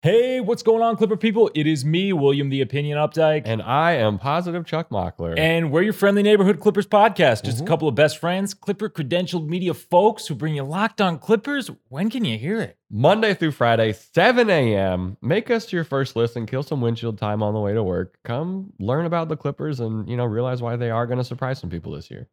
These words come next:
Speaker 1: Absolutely. We talk Clippers every day. Why not listen Clippers
Speaker 2: <laughs>
Speaker 1: every day?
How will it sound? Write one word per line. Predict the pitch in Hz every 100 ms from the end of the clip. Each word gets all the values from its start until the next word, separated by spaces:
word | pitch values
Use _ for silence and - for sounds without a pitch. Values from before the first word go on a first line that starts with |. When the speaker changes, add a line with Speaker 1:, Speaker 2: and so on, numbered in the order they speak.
| -
Speaker 1:
Absolutely. | 143 175 143 131 170 143
We | 113 175
talk | - 190 190
Clippers | 185 180 208
every | 214 196
day. | 190 208 208
Why | 170 220
not | 254 226
listen | 190 226 - 180
Clippers | - 113 104 95
Speaker 2:
<laughs> |
Speaker 1:
every | 101 92
day? | 92 95